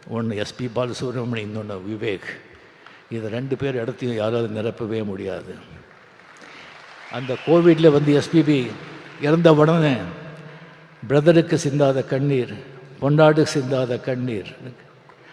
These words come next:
டாக்டருக்கு சிந்தாத கண்ணீர், நண்பனுக்காக கண்ணீர் சிந்தாங்க." அதுக்கப்புறம் வந்து ஒரு, ஒரு சர்ச்சை வந்தது, ஒரு டிபேட். ஒரு பாட்டு வெட்டு ஆகணும்னு சொன்னா, மெட்டா இல்ல வரிகளா அப்படின்னு.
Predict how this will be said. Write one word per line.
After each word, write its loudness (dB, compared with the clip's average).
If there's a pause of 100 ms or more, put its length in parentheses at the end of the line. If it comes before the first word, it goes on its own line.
(120)
டாக்டருக்கு 4
சிந்தாத 2
கண்ணீர், -4 (580)
நண்பனுக்காக -2
கண்ணீர் -8 (100)
சிந்தாங்க." -16 (3500)
அதுக்கப்புறம் 4
வந்து 2
ஒரு, 0
ஒரு 0
சர்ச்சை 6
வந்தது, 8
ஒரு 10
டிபேட். 4 (220)
ஒரு 2
பாட்டு 4
வெட்டு 8
ஆகணும்னு 2
சொன்னா, 0
மெட்டா -2 (220)
இல்ல 0
வரிகளா 6
அப்படின்னு. -10